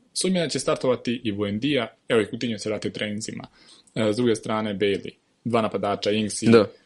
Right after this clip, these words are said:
Speaker 1: Watkins. Neko će tu otpasti na
Speaker 2: Naravno.
Speaker 1: Tad kad otpadnu na klupu, onda će od njih trojice i četvorice koji budu startovali, treba
Speaker 2: Da.
Speaker 1: postignu gol.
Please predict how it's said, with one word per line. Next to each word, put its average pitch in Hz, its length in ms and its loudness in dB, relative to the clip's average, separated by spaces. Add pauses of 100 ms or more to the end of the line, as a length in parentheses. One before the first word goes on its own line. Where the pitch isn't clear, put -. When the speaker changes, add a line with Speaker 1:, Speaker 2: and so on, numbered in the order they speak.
(100)
Speaker 1:
Watkins. 107 600 -2 (440)
Neko 117 220 0
će - 80 -10
tu 110 100 0
otpasti 98 340 -4
na 98 60 0
Speaker 2:
Naravno. 92 360 4 (800)
Speaker 1:
Tad 120 220 0
kad 101 160 -6
otpadnu 101 280 0
na 90 120 -2
klupu, 131 500 0 (280)
onda 107 160 2
će 107 220 -4 (120)
od 110 140 0
njih 107 160 -2
trojice 98 320 -2
i 87 40 -8
četvorice - 300 -4
koji 92 120 -8
budu 92 160 -4
startovali, 117 640 0
treba 131 140 4
Speaker 2:
Da. 117 80 10
Speaker 1:
postignu 135 320 2
gol. 101 180 2